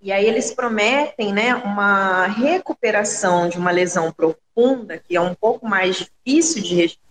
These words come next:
de recuperar, né, que leva mais tempo. Eles falam que em três meses, né, a recuperação desse tecido, ou seja, um tempo até mais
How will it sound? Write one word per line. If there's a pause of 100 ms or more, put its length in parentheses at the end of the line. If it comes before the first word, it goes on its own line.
de
recuperar,
né,
que
leva
mais
tempo. (400)
Eles
falam
que
em
três
meses,
né,
a
recuperação
desse
tecido,
ou
seja,
um
tempo
até
mais